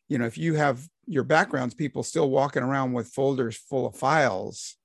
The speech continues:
um, maybe you need to do a, a reassessment. And I talk with a lot of students and candidates who have a fear of the process. One of your strategies is pre-testing. It's genius. And why haven't we done it before?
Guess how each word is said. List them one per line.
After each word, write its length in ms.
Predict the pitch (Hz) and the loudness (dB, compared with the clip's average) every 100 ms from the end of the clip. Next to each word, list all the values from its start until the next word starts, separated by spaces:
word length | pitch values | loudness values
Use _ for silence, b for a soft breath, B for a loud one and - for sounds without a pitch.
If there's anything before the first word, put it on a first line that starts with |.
| _ | _
um, 460 | - - - - 123 | -12 -12 -14 -14 -12
maybe 220 | 151 190 | -6 -2
you 80 | 160 | 0
need 160 | 139 | 0
to 80 | 113 | 0
do 280 | 127 123 120 | -2 0 0
a, 460 | - 110 - - 113 | -4 -6 -8 -8 -8
a 40 | |
reassessment. 720 | 123 123 120 170 170 - 98 - _ B B B B B - | -4 -6 0 0 0 -2 -8 -8 _ B B B B B 2
And 120 | 160 | 4
I 100 | 240 | 6
talk 440 | 247 208 175 - | 6 6 6 2
with 220 | 170 156 139 | 0 2 2
a 40 | |
lot 280 | 131 143 156 | 2 4 4
of 80 | - | 0
students 440 | - 151 143 135 | -2 0 0 -2
and 140 | 135 | -4
candidates 540 | 123 139 131 127 123 - | -2 -2 0 -2 -2 -4
who 100 | 131 | -2
have 200 | 135 113 | -2 -2
a 60 | |
fear 360 | 107 - 127 123 | -10 -4 0 0
of 120 | 120 | 0
the 120 | 131 | -4
process. 680 | - - 135 131 - 107 101 | -8 -2 -2 -2 -4 -6 -8
One 300 | 131 131 139 | -4 0 0
of 160 | 135 127 | -2 -2
your 240 | 131 175 | 4 4
strategies 1000 | 180 - 139 117 120 117 - 135 127 120 | 4 0 0 2 0 -4 -6 -2 -2 -4
is 200 | - 131 - | -10 -10 -12
pre-testing. 880 | - 196 196 - 135 107 113 110 98 | -2 0 0 0 -4 -4 -10 -12 -14
It's 180 | - - | -16 -14
genius. 640 | 190 254 226 151 135 139 - B B B B | 0 4 6 4 0 -4 -12 B B B B
And 180 | 160 170 | -2 2
why 140 | 220 | 2
haven't 260 | 233 202 170 | 2 2 2
we 140 | 147 | 0
done 200 | 131 127 | 0 -2
it 120 | 123 131 | -2 -6
before? 580 | 117 - 123 120 123 | -10 -4 2 2 2